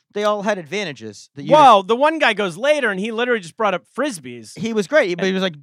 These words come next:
Speaker 2: He's
Speaker 1: pro-, he was doing
Speaker 2: throwing
Speaker 1: prop comedy.
Speaker 2: There
Speaker 1: Like,
Speaker 2: was no joke. He's just
Speaker 1: like,
Speaker 2: throwing around boomerangs.
Speaker 1: like you said to me with the,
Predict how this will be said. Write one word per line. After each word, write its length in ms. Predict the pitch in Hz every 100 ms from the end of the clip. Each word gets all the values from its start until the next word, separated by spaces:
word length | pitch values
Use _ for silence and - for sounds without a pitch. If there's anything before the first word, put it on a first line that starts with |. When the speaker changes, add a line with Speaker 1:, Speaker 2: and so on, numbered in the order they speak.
| _
Speaker 2:
He's 100 | 208
Speaker 1:
pro-, 100 | 269
he 80 | 233
was 60 | 262
doing 100 | 285
Speaker 2:
throwing 120 | -
Speaker 1:
prop 240 | 262 285 -
comedy. 260 | 180 156
Speaker 2:
There 60 | 185
Speaker 1:
Like, 40 | 339
Speaker 2:
was 60 | 285
no 180 | 370 285
joke. 260 | 262 359
He's 140 | 254 247
just 160 | 233
Speaker 1:
like, 20 | 254
Speaker 2:
throwing 140 | 262 247
around 200 | 220 190
boomerangs. 440 | 302 359 208 165
Speaker 1:
like 120 | 196
you 120 | 185 269
said 240 | 254 226
to 140 | 214
me 160 | 208 208
with 180 | 196 -
the, 280 | 175 147